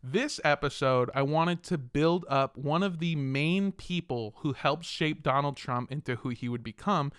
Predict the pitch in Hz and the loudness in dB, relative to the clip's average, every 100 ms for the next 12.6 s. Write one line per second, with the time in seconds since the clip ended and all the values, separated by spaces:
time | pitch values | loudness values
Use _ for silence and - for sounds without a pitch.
0 | - - 127 - 127 113 110 - 185 127 | -18 -8 -8 -4 -6 -4 -6 0 2 2
1 | 87 90 143 139 117 - - 185 170 147 | -2 -4 -2 -2 -6 -10 0 4 4 2
2 | 127 127 147 160 175 170 156 151 139 135 | -4 -4 2 6 8 8 6 4 -2 -2
3 | 151 - 127 123 117 117 165 151 - 73 | -2 -2 -2 -4 -6 -4 -4 -4 -6 -10
4 | - - - - - 131 131 120 123 147 | -12 -18 -20 -20 -8 -2 0 0 -2 0
5 | 175 151 131 147 143 151 147 147 135 131 | 2 2 2 2 2 2 2 0 -2 -4
6 | - 117 165 - - 139 180 139 131 131 | -6 -2 -2 -2 -4 -6 -6 -8 -8 -10
7 | - 139 127 123 123 127 131 131 127 127 | -4 -4 -2 -6 -4 -2 0 0 -2 -6
8 | 110 120 120 131 123 _ _ _ - 143 | -8 -6 -2 -2 -4 _ _ _ 0 2
9 | 135 143 143 - 131 120 - 127 123 120 | 4 2 0 -2 -8 -6 -4 -4 -4 -8
10 | 117 110 - 113 107 - 127 113 - 202 | -6 -6 -6 -6 -8 -4 -4 -4 -2 -2
11 | - 240 233 - - - - _ - 196 | -2 -4 -4 -8 -20 -20 -20 _ -12 -4
12 | 208 220 220 214 202 | -2 -2 -2 -4 -8